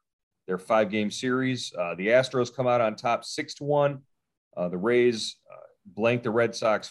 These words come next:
five nothing. Uh, pretty much the way that, uh, Major League Baseball, uh, fans are, are expecting these, these series to go, right?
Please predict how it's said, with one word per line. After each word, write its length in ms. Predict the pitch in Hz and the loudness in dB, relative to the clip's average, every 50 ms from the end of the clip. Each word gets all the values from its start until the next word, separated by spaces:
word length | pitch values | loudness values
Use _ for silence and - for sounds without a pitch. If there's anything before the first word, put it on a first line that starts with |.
| - | -4
five 280 | - 113 113 110 101 92 | 0 2 2 2 2 2
nothing. 480 | 107 120 131 131 - 135 131 127 123 123 _ _ _ _ _ _ _ _ _ _ _ | 0 0 0 0 0 -4 -4 -4 -6 -10 _ _ _ _ _ _ _ _ _ _ _
Uh, 260 | - 98 95 92 90 - - - _ _ _ | -10 -6 -6 -6 -6 -8 -10 -14 _ _ _
pretty 160 | - 147 147 | -2 0 2
much 260 | 143 143 139 - - | 2 2 0 0 -2
the 80 | - 127 | -2 0
way 300 | 117 123 127 127 127 131 | 2 4 4 4 4 4
that, 280 | 123 127 127 127 123 - _ _ _ _ _ _ _ 120 | 2 2 0 0 -2 -4 _ _ _ _ _ _ _ -2
uh, 220 | 117 113 110 110 | 0 0 2 2
Major 300 | 110 123 127 120 117 120 | 0 0 -2 -2 0 -2
League 100 | 127 117 | -2 0
Baseball, 640 | 113 127 131 - - - 131 127 127 120 120 117 - | 2 0 0 0 0 0 2 2 2 2 0 0 0
uh, 240 | 120 117 113 110 107 - - _ _ _ | 0 0 0 -2 -4 -6 -12 _ _ _
fans 320 | - 127 131 131 127 113 | -2 0 0 0 0 -2
are, 240 | 117 113 110 110 - | -4 -4 -4 -2 0
are 120 | 107 107 | 0 0
expecting 440 | 107 - - - 160 151 143 - 135 | 0 -2 -2 0 0 0 0 0 0
these, 240 | 131 131 127 113 107 | 0 0 0 0 -2
these 220 | - 123 113 - | -6 -6 -6 -6
series 220 | - 139 139 131 120 | -8 -6 -6 -6 -6
to 100 | - 113 | -4 0
go, 160 | 110 143 127 | 2 2 4
right? 280 | 98 90 95 107 120 | 4 4 2 2 0